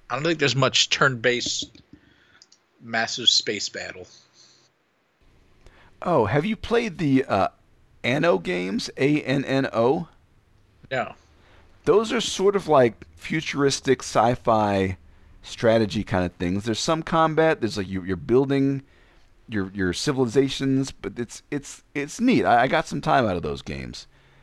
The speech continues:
Speaker 2: Uh, I played, uh, Anno twenty seventy and, and Anno twenty-two oh five.
Speaker 1: Hmm.
Speaker 2: And I, I enjoyed those. I think twenty seventy was the better one. It was just worked a little better.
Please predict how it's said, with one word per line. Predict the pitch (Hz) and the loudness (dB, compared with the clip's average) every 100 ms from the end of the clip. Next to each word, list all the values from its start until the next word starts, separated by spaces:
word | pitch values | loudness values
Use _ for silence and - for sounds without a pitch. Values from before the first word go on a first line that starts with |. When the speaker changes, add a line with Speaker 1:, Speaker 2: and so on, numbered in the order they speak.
| - | -10
Speaker 2:
Uh, | 95 92 | -6 -2
I | 117 | -2
played, | - 139 135 98 | 2 4 4 2
uh, | 107 95 - | 0 0 0
Anno | 123 131 127 | 0 2 2
twenty | 123 - 139 127 | 0 0 2 2
seventy | - 131 135 131 120 | 2 2 2 2 2
and, | 107 | 0
and | 113 107 90 | -2 -4 -2
Anno | 110 113 110 | -2 2 2
twenty-two | 110 - 113 110 - 110 | 0 0 0 0 -2 -2
oh | 90 | -2
five. | 92 - 67 50 50 - - _ _ _ _ _ - | -2 -4 -2 -2 -6 -14 -20 _ _ _ _ _ -8
Speaker 1:
Hmm. | 147 151 104 - - | -2 -2 -2 -10 -16
Speaker 2:
And | - 87 | -6 -4
I, | |
I | 87 101 | -2 0
enjoyed | 110 139 135 90 | 0 4 4 4
those. | 73 50 - | -4 -6 -6
I | |
think | 117 196 | -4 -4
twenty | - 180 156 | -4 -2 0
seventy | 127 - - 139 139 131 | -2 -6 -2 0 2 0
was | 107 101 | 0 -4
the | - 85 | -6 -10
better | 80 85 80 | -6 -4 -4
one. | 80 71 50 | -6 -8 -8
It | 69 | -10
was | - | -12
just | 87 - _ _ _ _ _ _ | -12 -14 _ _ _ _ _ _
worked | 85 - | -14 -12
a | |
little | - | -16
better. | - 78 71 | -12 -8 -8